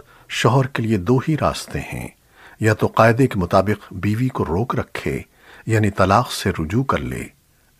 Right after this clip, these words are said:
یا خوش اسلوبی سے چھوڑ دے، یعنی رجوع کے بغیر عدت گزر جانے دے۔ اور اے شوہرو، تمہارے لیے حلال نہیں ہے کہ تم نے ان بیویوں کو جو کچھ دیا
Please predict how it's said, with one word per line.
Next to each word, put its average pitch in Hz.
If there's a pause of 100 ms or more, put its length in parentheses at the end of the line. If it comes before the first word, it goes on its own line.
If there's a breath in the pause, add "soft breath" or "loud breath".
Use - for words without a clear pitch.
(120)
یا 104
خوش -
اسلوبی 101
سے -
چھوڑ -
دے، 69 (500 loud breath)
یعنی 104
رجوع 101
کے 87
بغیر 69 (540)
عدت -
گزر 87
جانے - (140)
دے۔ 52 (800)
اور 101 (100)
اے 117
شوہرو، 113 (480 soft breath)
تمہارے 117
لیے 123
حلال 117
نہیں 117
ہے 80 (500 soft breath)
کہ -
تم -
نے 123 (120)
ان 120
بیویوں 113
کو 135
جو 101
کچھ -
دیا 104